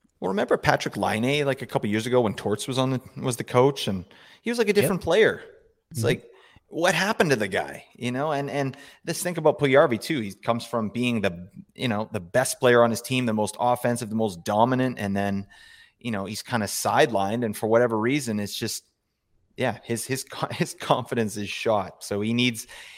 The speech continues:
Speaker 1: he needs something. He needs a couple things to go right, and yeah, it's, I don't think it's gonna happen this season.
Speaker 2: Mm-hmm.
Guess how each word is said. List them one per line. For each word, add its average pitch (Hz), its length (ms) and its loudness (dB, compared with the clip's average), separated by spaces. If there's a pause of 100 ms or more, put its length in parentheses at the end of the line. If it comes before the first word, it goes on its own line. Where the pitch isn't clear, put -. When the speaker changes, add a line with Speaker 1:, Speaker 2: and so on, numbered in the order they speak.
(220)
Speaker 1:
he 135 180 2
needs 143 300 2
something. 113 340 4
He 110 100 2
needs 123 200 0
a 120 60 -6
couple 113 200 0
things 117 220 -2
to - 80 -12
go 104 140 2
right, 110 440 2
and 90 280 -4 (260)
yeah, 87 200 -6
it's, - 260 -12
I - 80 0
don't 90 100 -6
think 87 120 -10
it's 82 80 -14
gonna 90 120 -10
happen 87 160 -12
this 87 140 -12
season. 90 260 -16 (640)
Speaker 2:
Mm-hmm. 107 240 -2